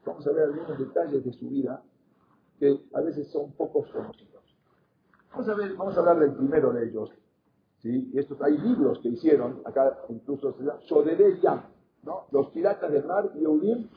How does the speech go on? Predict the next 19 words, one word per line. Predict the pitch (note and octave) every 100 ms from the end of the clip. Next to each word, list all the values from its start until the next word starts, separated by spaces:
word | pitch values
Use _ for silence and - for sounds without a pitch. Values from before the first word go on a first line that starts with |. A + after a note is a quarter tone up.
| - _ _ -
del | C3
Caribe, | - D3+ - - _ _ _ _ _ _ -
en | D3 - B2
el | A#2+
Caribe. | A#2+ B2 B2+
Incluso | - - - E3
hay |
varios | G3 A#3+ E3+ C#3+
libros | F3+ D#3 D#3 D#3 D#3 - _ _ _ _ _ _ _ _ _ _ _ _ _ _ - - - - - _ _ _ -
que | D3+
se | D3
escribieron | - B2+ B2+ - - - - - _ - _
sobre | - E3 C3+ C3+ C3+
este, | C3+ C3 B2+ - -
este, | A2+ - A#2 B2+
este | - A2 -
tipo | B2 A#2
de | A2+
personas, | G#2+ - A#2+ A2 A#2